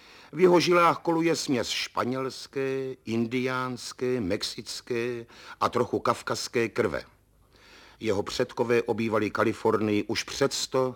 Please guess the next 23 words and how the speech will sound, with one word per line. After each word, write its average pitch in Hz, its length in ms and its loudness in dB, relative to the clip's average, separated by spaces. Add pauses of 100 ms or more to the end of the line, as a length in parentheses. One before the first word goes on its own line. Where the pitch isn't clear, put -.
až 104 160 -4
dvěma 120 320 2
sty - 240 -4
lety. 107 440 -4 (1000)
Mluví 135 420 2
anglicky 143 720 0
s - 100 -4
pajzanským 135 720 0
přízvukem 107 1000 -6
a 90 100 4
španělsky 113 840 2
s - 120 0
pajzanským 90 680 -2
přízvukem. 78 880 -8 (1040)
O 107 100 0
své 90 340 0
pleti, 98 400 -4
která 90 320 0
barvou 101 380 0
připomíná 92 580 -2
dobře 92 300 -2
zakouřenou 92 600 0
pěnovku, 95 680 -4